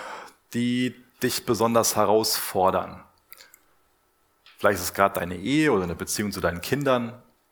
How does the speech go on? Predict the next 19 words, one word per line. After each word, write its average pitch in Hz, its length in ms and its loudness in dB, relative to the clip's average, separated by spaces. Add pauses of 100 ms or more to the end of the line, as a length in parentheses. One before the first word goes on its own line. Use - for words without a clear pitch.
(180)
egal, 85 580 -4 (140)
egal 90 300 -8
was. - 500 -6
Und 98 100 -12
vielleicht 110 320 2
hast - 180 -2
du 127 160 -4 (220)
innerlich 156 420 4
für 110 120 -2
dich 143 220 0
angefangen, 107 680 2 (300)
so - 140 -4
eine 117 60 4
Liste 147 360 4
zu - 160 0
machen, 110 360 4
wo 104 80 -2
du 104 100 -4
sagst, 113 420 4